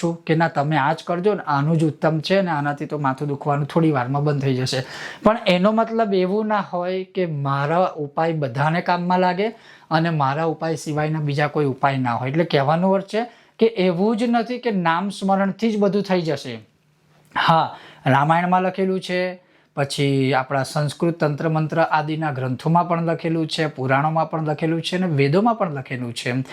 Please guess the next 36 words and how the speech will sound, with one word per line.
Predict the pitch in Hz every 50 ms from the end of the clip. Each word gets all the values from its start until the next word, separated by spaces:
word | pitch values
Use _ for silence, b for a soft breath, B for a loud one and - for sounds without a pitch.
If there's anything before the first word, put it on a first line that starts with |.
| B B B B B -
કે | - 175 180 175
આપણે | - 170 156 160 - 175 180
મંત્ર | 170 156 147 151 151 156 160 156 170 175 180
જાપ | 170 147 151 160 165 165 -
એટલે | 175 160 175 175
શું? | 160 - 175 165
તો | 160 170
કે | 165 170 151
જકારો | 131 143 143 139 160 160 160 165 165 160
જન્મ | 151 156 151 156 156 151
વિચ્છેદઃ, | 143 143 139 - - 147 143 147 147 143 151
પકારઃ | - - 117 - 131 131 131 139 131 135
પાપનાશનમ, | 139 - 147 139 131 - 139 139 139 135 135 139 - 139 143 143
જન્મોના | 139 147 156 165 185 190 190 185 175
પાપનો | 165 160 147 135 - - 135 135
નાશ | 131 131 127 131 131 -
કરે | - 147 139 135
એને | 127 131 123
જપ | 113 139 139 143 165
કહેવાય. | 151 139 151 143 139 143 143 147 151 151 B B B B B B
સ્વયં | - - - 175 165 170 185 202 202
તુલસીદાસજી | 190 202 180 170 - - 196 180 190 180 160 160 175
કહે | 175 - 180 170
છે | - 175
કે, | - 175
"મંત્ર | 156 151 156 160 160 - 165 165 165
જાપ | 147 147 151 147 151 151 -
મમ | 156 147 147 139 147 156
દ્રઢ | 151 131 117 127 139 131
વિશ્વાસા", | 147 143 151 151 147 - 156 143 147 143 139 - - 151 143 143 139 -
મંત્ર | - 147 156 156 147 - 175 170
જાપમાં | 151 165 156 156 - 170 170 165
મને | 165 165 165 165
દ્રઢ | 156 131 139 151 151 160 170
વિશ્વાસ | 175 160 165 160 - - 160 160 156 147 - -
છે. | 170 165